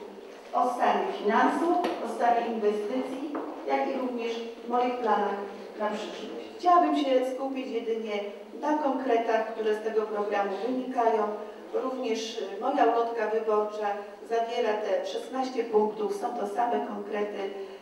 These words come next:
Myślę, że ludzie na to liczą, żeby po prostu konkretnie mówić o tym, co, co chce się zrealizować. Głównym priorytetem, który sobie zakładam, jest zatrzymanie młodych ludzi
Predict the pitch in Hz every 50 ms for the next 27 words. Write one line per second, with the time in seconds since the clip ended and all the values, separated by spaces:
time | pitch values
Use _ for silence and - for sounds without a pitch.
0 | - - - - 233 233 233 233 220 214 208 - 208 202 190 190 185 185 - 285
1 | 262 - 226 214 208 196 190 208 208 190 180 - - 202 202 196 202 - 202 202
2 | 202 208 190 196 208 208 196 - - - 185 - - 208 208 202 208 220 208 208
3 | - - 190 185 185 185 185 180 180 180 180 - - - 180 180 180 180 180 180
4 | 180 180 175 - 180 175 175 170 - - - - - 180 175 - - - - -
5 | - - - 151 - - - - - - - - - - - - - - - -
6 | - - - - - - - - - - - - - - - - - - - -
7 | - - - - - - - - - - - - - - - - - - - -
8 | - - - - - - - - - - - - - - - - - - - -
9 | - - - - - - - - - - - - - - 359 392 381 339 294 -
10 | - 302 302 277 269 - - - 302 285 285 294 - 175 - - - - - 208
11 | 208 202 202 - 247 247 247 247 220 - 220 214 - - - 208 202 196 190 190
12 | 190 185 185 - - - - - - - 233 - - - 269 254 262 262 262 254
13 | 254 262 277 269 269 269 254 247 247 247 247 240 233 - 226 220 220 214 208 -
14 | - 208 202